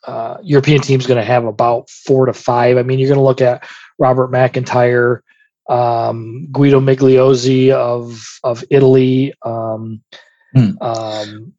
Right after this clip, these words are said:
Speaker 2: Thomas Pieters, I, that's what my guy, I think he'll be back.
Speaker 1: Thomas Pieters, yeah, I mean, that's a, that's a pretty good one there.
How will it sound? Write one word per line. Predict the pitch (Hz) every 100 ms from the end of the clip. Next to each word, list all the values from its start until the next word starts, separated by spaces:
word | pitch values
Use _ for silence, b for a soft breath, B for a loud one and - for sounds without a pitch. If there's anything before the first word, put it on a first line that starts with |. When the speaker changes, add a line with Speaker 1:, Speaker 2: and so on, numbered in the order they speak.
| -
Speaker 2:
Thomas | 127 117
Pieters, | - 143 110 101 107
I, | 120 -
that's | 110 113 -
what | 117
my | 110 117
guy, | 107 104
I |
think | 107 101
he'll | 104
be | 98
back. | 95 90 - - _ _ _
Speaker 1:
Thomas | - 151 160
Pieters, | - 170 160 147 139 139 - -
yeah, | 127 120
I | 120
mean, | 127
that's | 127 127
a, | 123 120 120 -
that's | 123 120
a | -
pretty | 123
good | 120 123
one | 117 117
there. | 117 117 113